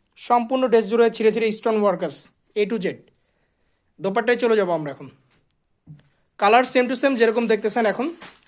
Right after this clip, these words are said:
এক্স্যাক্ট সেই কালারই থাকবে, বিন্দু পরিমাণ কোনো চেঞ্জেস আসবে না,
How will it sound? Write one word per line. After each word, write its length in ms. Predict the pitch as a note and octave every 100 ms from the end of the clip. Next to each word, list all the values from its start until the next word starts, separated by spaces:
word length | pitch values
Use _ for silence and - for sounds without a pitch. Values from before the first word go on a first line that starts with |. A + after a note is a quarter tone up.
| - A3
এক্স্যাক্ট 400 | F#3+ F#3 B3+ B3+ - - -
সেই 160 | - B3 A#3
কালারই 260 | A3 G3 D#3+
থাকবে, 180 | D3 D3+ C#3+
বিন্দু 180 | G#3 A#3
পরিমাণ 240 | A#3 A#3+ B3 A3+
কোনো 120 | G#3+
চেঞ্জেস 280 | G#3 F#3+ F#3 E3+
আসবে 180 | D3 C3
না, 60 | A2+